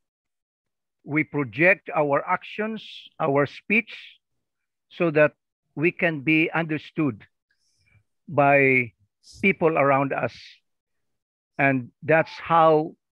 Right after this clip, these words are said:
we post through, we give our influence to them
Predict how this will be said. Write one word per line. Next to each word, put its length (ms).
we 600
post 220
through, 360
we 180
give 340
our 300
influence 680
to 120
them 340